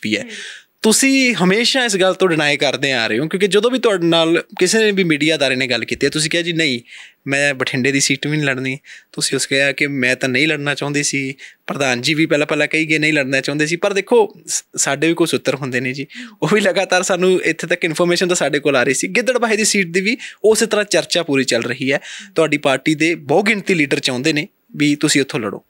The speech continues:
Speaker 2: ਦੇਖੋ, ਚਰਚਾਵਾਂ ਚੱਲਦੀਆਂ ਰਹਿਣ ਤਾਂ ਚੰਗਾ ਲੱਗਦਾ ਹੈ। ਜਵਾਬ ਮੇਰਾ ਫਿਰ ਉਹੀ ਹੈ ਕਿ ਪਹਿਲਾਂ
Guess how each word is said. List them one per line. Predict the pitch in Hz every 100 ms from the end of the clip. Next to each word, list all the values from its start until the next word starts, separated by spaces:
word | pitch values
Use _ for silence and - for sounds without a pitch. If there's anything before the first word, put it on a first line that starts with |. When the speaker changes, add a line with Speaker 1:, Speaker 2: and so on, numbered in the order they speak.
| _ - - - - -
Speaker 2:
ਦੇਖੋ, | 226 254
ਚਰਚਾਵਾਂ | 262 226 - 214 214 233
ਚੱਲਦੀਆਂ | 214 190 175 208
ਰਹਿਣ | 214 208
ਤਾਂ | 214
ਚੰਗਾ | 180 170
ਲੱਗਦਾ | 160 156 151
ਹੈ। | 160 - _ 254 _ _ _ _ - -
ਜਵਾਬ | 220 202 190
ਮੇਰਾ | 190 180
ਫਿਰ | - 175
ਉਹੀ | 185 165 160
ਹੈ | - _ _ _ - _ _ -
ਕਿ | 202
ਪਹਿਲਾਂ | 196 - 202 214 208 196 190